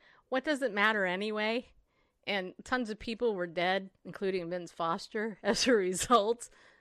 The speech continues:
I'm not saying that it's right, but I think it's funny that if Melania is, like, this horrible, rotten person, and this is a true story, then I'm thinking,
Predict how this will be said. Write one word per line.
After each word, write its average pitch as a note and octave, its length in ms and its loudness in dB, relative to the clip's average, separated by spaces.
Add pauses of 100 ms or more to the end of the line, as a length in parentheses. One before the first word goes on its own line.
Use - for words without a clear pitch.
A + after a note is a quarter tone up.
(920)
I'm D#4 120 6
not D4+ 280 6
saying A3+ 640 2 (160)
that G#3+ 260 6
it's G3+ 220 0
right, G#3+ 680 4 (460)
but G3 240 2
I A#3+ 160 6
think G#3+ 220 0
it's F3+ 220 -4 (200)
funny D4 500 4 (1080)
that G#3 380 6 (140)
if - 440 2 (160)
Melania A#3+ 800 4
is, F3+ 300 2
like, F3 280 2
this F#3 200 0
horrible, G#3 800 0
rotten G3 340 0
person, G3+ 600 -2 (460)
and F#3 440 -2
this G#3 200 -4
is G#3 160 -4
a G3 80 -2
true A3 260 -2
story, G3 560 2
then F#3 200 -4
I'm F#3 160 -4
thinking, F#3+ 580 -8